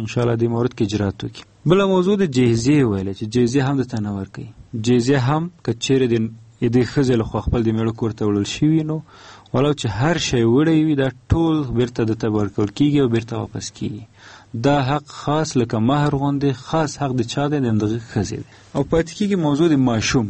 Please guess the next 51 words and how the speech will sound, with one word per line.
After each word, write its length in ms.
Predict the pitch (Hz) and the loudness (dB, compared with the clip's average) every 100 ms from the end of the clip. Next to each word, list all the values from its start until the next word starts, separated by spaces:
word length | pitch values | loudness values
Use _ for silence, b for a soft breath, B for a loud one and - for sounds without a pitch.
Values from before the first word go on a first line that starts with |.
| - | -4
چې 60 | 123 | -4
انشاءالله 440 | 120 147 147 127 | 0 0 0 0
د 60 | 123 | 0
ماشوم 280 | 120 117 160 | 0 -2 -2
په 80 | 143 | 0
موارد 320 | 135 135 143 | 0 0 0
کې 100 | - | -2
موږ 200 | 135 127 - | -2 -2 -2
تاسو 180 | 139 127 | -2 2
بیا 100 | 123 | 2
نورې 240 | 127 135 120 | 2 2 2
برنامې 320 | 113 113 147 196 | 0 0 0 0
هم 80 | 170 | 2
لرو. 140 | 139 | 0
ولې 260 | 131 139 131 | 2 2 2
غواړم 260 | 135 156 147 - | 2 0 0 -2
چې 80 | 123 | 0
داسې 180 | 120 123 131 | 0 2 2
لږ 120 | 180 165 131 | 2 0 0
معلومات، 500 | 117 117 135 135 104 | 0 0 0 -2 -4
آه، 320 | 110 107 107 113 | -2 -2 -2 -2
د 140 | 113 113 | -2 0
خور 180 | 127 | -2
ته 120 | 117 127 | 0 0
ورکړم. 420 | 165 175 156 147 | 0 0 -2 0
هغه 140 | 143 139 | 0 2
معلومات 360 | 131 135 135 131 | 0 0 0 0
دا 60 | 139 | 0
دي 120 | 139 - | 0 0
چې 80 | 143 B B B 127 | -2 B B B 2
ماشوم 540 | 120 117 - 175 185 | 2 2 2 0 0
که 240 | - 131 | -2 0
هلک 320 | 117 143 156 123 | 2 2 2 -2
وي، 80 | |
تر 220 | 120 123 113 | -2 -2 -2
نهه، 500 | 110 110 110 113 110 | 0 0 -2 -4 -4
تر 160 | 120 | 0
اووه 160 | 113 113 120 | 0 0 0
کلنۍ 300 | 110 135 185 - | 2 2 2 2
پورې 240 | 170 165 151 135 135 | 4 4 2 2 2
د 20 | |
مور 240 | 147 151 | 2 0
ته 140 | 135 147 | 0 0
رسیږي، 520 | 147 135 156 147 151 143 131 | 0 0 0 2 2 2 0
او 100 | 110 | 0
که 160 | - 104 | 0 -4
جلۍ 320 | 107 113 143 156 | 0 2 4 2
وي، 60 | |
تر 200 | 151 123 | 2 -2
نهه 240 | 110 104 110 | -2 -4 -4
کلنۍ 380 | 113 113 143 | -4 0 0